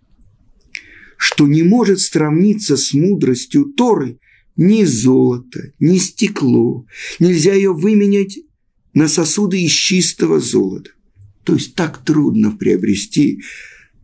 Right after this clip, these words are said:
правильное понимание слов Торы, как сосуды из чистого золота или как стеклянную посуду, но легко их потерять.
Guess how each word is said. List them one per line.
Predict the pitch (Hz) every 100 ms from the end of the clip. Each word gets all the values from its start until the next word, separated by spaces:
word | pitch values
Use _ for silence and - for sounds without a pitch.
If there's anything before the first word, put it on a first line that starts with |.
| _ _
правильное | 135 151 143 143 143
понимание | 139 151 139 135 127 135 101 95
слов | 87 - 87 87
Торы, | - 85 - - _ -
как | 151 147
сосуды | - 131 - 175 151
из | 147 -
чистого | - - 123 - 110 107
золота | - 80 - - - - -
или | 196 196
как | 196 151
стеклянную | - 147 139 135 131 -
посуду, | 110 - - - - _ _
но | 127 120
легко | 107 -
их | 135 -
потерять. | 101 - - - -